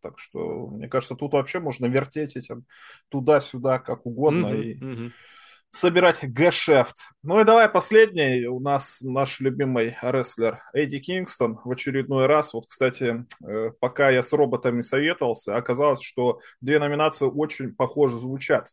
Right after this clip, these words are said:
Speaker 1: Потому что в одной номинации он звонил Крису Джерику в прямой эфир.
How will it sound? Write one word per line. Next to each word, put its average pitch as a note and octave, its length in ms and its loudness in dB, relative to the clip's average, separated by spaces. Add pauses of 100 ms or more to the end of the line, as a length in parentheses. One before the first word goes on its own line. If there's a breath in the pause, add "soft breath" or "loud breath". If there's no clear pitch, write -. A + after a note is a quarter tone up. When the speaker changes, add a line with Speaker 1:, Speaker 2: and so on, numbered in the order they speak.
(160)
Speaker 1:
Потому G2 260 -14
что D2+ 300 -10 (280 loud breath)
в A#2+ 80 2
одной B2+ 260 2
номинации A#2+ 580 0
он A2+ 340 -2 (200 soft breath)
звонил B2+ 400 2
Крису B2 340 -4
Джерику A#2+ 380 2
в - 100 -14
прямой B2 340 2
эфир. A3+ 340 0